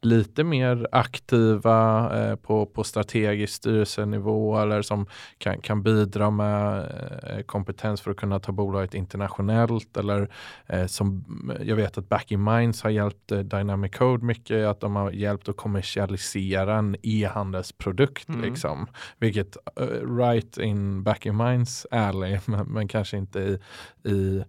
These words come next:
Speaker 1: eh, den typiska crowdinvesteraren som
Speaker 2: Nej.
Speaker 1: gick in i Dynamic Code. Så att, liksom, så, så jag tycker det har funnits så, så, det finns så mycket fina möjligheter då att, att kunna erbjuda en bolag, eh, eh, liksom, den här o-,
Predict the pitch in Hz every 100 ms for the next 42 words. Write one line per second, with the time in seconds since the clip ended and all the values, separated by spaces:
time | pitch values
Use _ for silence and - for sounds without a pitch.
0 | - - _ - 104 101 101 113 101 -
1 | 117 104 - 101 - 101 98 98 95 -
2 | 113 107 101 95 92 - 95 104 143 147
3 | 131 135 123 117 98 98 101 101 104 -
4 | - 107 - 104 - - - - - -
5 | 123 117 113 113 - 127 117 - - 123
6 | 123 131 135 127 - 120 117 - 143 127
7 | 135 - 135 117 113 107 113 - - -
8 | - - 117 117 123 135 - 131 123 120
9 | - 131 117 117 127 117 110 110 123 -
10 | 147 101 - - 107 - - 113 123 113
11 | 104 107 113 139 143 139 117 101 104 101
12 | 101 - 92 98 101 - - 160 - 104
13 | 101 101 - - - - 104 113 104 104
14 | - 110 110 101 120